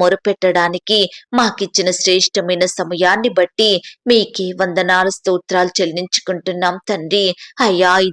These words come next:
దినమును చూడక ఎంతో మంది గొప్పవారు, విశ్వాసులు, పేరు గడించిన వారు, భక్తులైన వారు,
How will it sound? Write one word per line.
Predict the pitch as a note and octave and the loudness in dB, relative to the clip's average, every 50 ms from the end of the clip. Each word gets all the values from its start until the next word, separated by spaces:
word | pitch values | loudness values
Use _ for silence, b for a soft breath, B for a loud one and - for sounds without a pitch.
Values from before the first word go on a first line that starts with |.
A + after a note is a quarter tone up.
| - | -2
దినమును | F3+ F3 F3+ F3+ F#3 F#3+ F#3 - - G3+ | -2 -2 0 -2 -2 -4 -4 -4 -4 -4
చూడక | F#3+ F3+ F#3 F3+ - - G3+ F#3 E3+ B B B B B - A#3+ | -4 -4 -4 -4 -2 0 2 2 0 B B B B B 2 2
ఎంతో | G#3 F3+ E3 - G3+ F#3+ F#3+ F3+ | 2 2 0 0 0 0 2 2
మంది | F#3+ F3+ F3+ F#3 G3+ - - | 0 -2 0 0 0 2 2
గొప్పవారు, | F#3+ F#3+ - - F#3 E3+ F3+ F3+ F3 F#3 F#3 F3+ - _ _ - | 0 0 0 0 0 2 2 2 2 2 0 -2 -4 _ _ -4
విశ్వాసులు, | G#3 G3+ - - - F#3+ F#3 F#3+ F#3+ - - G3+ F3+ F3 - - - | -4 -4 -4 -2 0 0 0 0 0 0 -2 0 0 -2 -2 0 0
పేరు | G#3 F#3+ F#3+ F3+ F3+ F3 | 0 2 2 0 0 -2
గడించిన | F3+ F3 F#3 F#3 - - - F3+ F#3 F3+ D#3+ F3 | -2 -2 -2 -4 -4 -6 -6 -4 -6 -6 -2 0
వారు, | F3 F3+ F3+ F3+ E3+ - | 0 0 0 -2 -2 -2
భక్తులైన | G3+ G3 - _ - B3+ A3+ G#3 G3 F#3 F3+ F#3 E3 D#3+ | -2 -2 -2 _ -2 -2 0 0 -2 -2 -2 -4 -2 0
వారు, | F3+ F#3 F#3+ G3+ F#3+ | 2 2 4 4 2